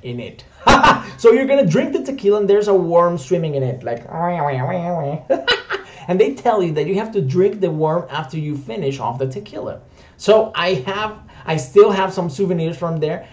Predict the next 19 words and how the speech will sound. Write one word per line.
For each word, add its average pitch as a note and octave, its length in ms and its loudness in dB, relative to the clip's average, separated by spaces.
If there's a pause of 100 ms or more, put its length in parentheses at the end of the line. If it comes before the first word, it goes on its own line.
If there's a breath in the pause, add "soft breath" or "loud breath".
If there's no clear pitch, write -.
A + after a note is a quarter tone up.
(120 loud breath)
and D#3+ 100 -2
between F3 320 -2
those F3+ 240 0
souvenirs, E3+ 540 -4
uh, - 1040 0
there's D#3 340 2
one E3 280 0
small F3 420 -2
bottle D3+ 340 2
of C3+ 140 0
mezcal D3 400 -2
tequila E3+ 600 -6
that D3 140 0
I C#3 40 2
will C#3 200 4
never D#3 280 2
drink C3 320 -2
it, D#3 80 -4
actually, C3 440 -8